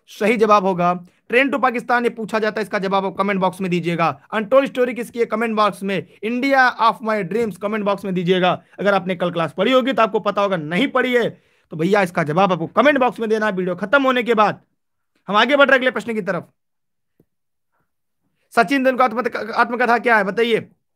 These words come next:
सचिन तेंदुलकर की आत्मकथा क्या है? नंबर टू डाई किसकी है? Once Upon a Time किसकी रचना है? What is the Remembered किसकी रचना है? Playing It My Way is the right answer। इसका बी राइट आंसर है, बी इसका सही जवाब है।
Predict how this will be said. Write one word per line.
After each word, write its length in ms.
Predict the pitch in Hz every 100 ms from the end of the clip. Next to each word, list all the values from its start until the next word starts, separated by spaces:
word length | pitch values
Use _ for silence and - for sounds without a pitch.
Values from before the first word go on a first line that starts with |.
| _ _ _ _
सचिन 360 | 226 - 269 220
तेंदुलकर 400 | 247 247 240 240
की 180 | 247 247
आत्मकथा 600 | - 202 208 226 214 214
क्या 200 | 202 190
है? 180 | 139 - -
नंबर 320 | 180 233 254
टू 140 | 208 254
डाई 200 | 247 240
किसकी 320 | 240 - 233
है? 280 | 226 185 - _
Once 240 | 160 247 220
Upon 300 | 240 240 247
a 80 | 240
Time 220 | 240 233
किसकी 240 | 226 226
रचना 320 | 226 240 220 214
है? 220 | 208 - _
What 260 | 160 208 -
is 100 | 254
the 160 | 208 208
Remembered 560 | 196 240 247 262 214
किसकी 260 | 196 220 240
रचना 340 | 233 226 220
है? 100 | 214 147 _ _ _ _
Playing 380 | 220 240 240 240 -
It 200 | 214 214 160
My 180 | 160 165 123 131
Way 180 | 247 269
is 140 | 254
the 80 | 233
right 280 | 226 220 220
answer। 240 | 214 202
इसका 220 | 202 - 180
बी 320 | 135 220 285
राइट 260 | 254 226 208
आंसर 320 | 220 196 214
है, 100 | 214
बी 220 | 135 170
इसका 260 | 294 - 269
सही 180 | 247 247
जवाब 300 | 240 240 220
है। 120 | 208